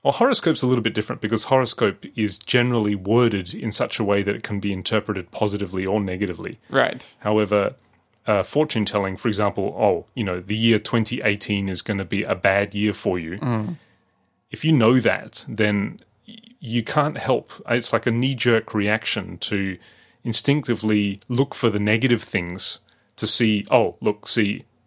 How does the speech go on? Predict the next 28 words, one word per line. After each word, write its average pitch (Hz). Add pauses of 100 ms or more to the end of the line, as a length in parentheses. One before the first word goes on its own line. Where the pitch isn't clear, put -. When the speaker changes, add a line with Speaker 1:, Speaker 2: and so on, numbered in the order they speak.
Speaker 1:
they -
were 101
right. 98
This 123
is 117
Speaker 2:
Right. 113
Speaker 1:
a 101
bad 92
year." 101
Speaker 2:
Right. - (500)
Speaker 1:
Whereas 107
if 104
somebody 123
told 110
you 107
that 104
twenty 110
eighteen 101
is 98
gonna 104
be 98
the 101
greatest 101
year 101
of 92
your 92
life, - (340)
then 104